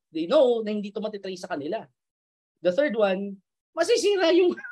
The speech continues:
<laughs> masisira yung pangalan ko. Kaya nga sila naging honest sa akin, they trust me. Kasi di makakarato, sasabihin ko sa inyo.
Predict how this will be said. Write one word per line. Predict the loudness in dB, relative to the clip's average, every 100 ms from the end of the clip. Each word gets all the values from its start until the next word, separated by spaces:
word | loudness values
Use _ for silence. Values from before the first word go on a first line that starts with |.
| -20
<laughs> | _ -20 _
masisira | 0 2 2 2 2
yung |
pangalan | 2 2 2 2 -2
ko. | -6 -8
Kaya | -4
nga | -2 -4
sila | -6 -6
naging | -6 -6
honest | -4 -4 -2
sa | -6
akin, | -6 -6
they | -4
trust | -4 -8 -10
me. | -12 -12 -14 _ _
Kasi | -8 -6 -6
di |
makakarato, | -4 -4 -4 -6
sasabihin | -8 -8 -10 -10
ko | -12
sa | -16 -16
inyo. | -14 -16